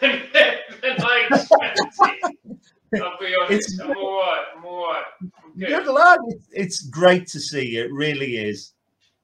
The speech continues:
Speaker 1: It's
Speaker 2: You,
Speaker 1: great to
Speaker 2: you,
Speaker 1: be here, mate. It's great to be
Speaker 2: you
Speaker 1: here.
Speaker 2: alwa-, you always make me laugh with your comedy, and I'm delighted that you're a guest. Um, over the next forty-five minutes or an hour or so, we're gonna talk about your comedy career,
Speaker 1: Mm.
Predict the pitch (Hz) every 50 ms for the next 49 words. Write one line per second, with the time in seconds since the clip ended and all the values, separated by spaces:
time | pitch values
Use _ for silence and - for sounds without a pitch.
0 | _ _ _ _ _ _ _ _ - 131 139 143 - - 175 165 147 151 156 180
1 | - - - - - - - - - - - _ _ _ - - 226 226 - -
2 | - - - 156 151 160 160 165 185 202 214 214 208 - 196 196 - 175 165 160
3 | 165 185 202 208 214 208 202 190 156 160 180 180 180 175 175 165 156 147 147 143
4 | 131 - - 143 123 113 135 127 123 - 139 131 127 131 120 127 127 123 120 123
5 | 127 127 127 139 135 143 151 156 156 147 147 - 143 123 107 127 131 131 127 120
6 | 120 104 92 117 113 104 104 - - - _ _ _ _ _ _ - - 151 160
7 | 160 160 160 - _ _ _ _ _ _ _ _ _ _ _ _ _ _ - -
8 | 196 214 226 220 226 233 233 220 220 - - 185 185 185 185 180 - - - -
9 | - _ - - 180 185 - - - - 180 170 165 160 151 156 160 160 151 151
10 | - 151 143 143 143 143 147 147 143 139 139 - - 127 120 123 131 127 143 147
11 | 147 - - 185 185 180 185 175 180 175 170 170 165 160 160 160 - - 175 165
12 | 170 165 165 165 147 147 - - 156 147 151 156 147 147 147 131 117 151 226 -
13 | _ _ _ _ _ _ _ _ _ _ _ _ 160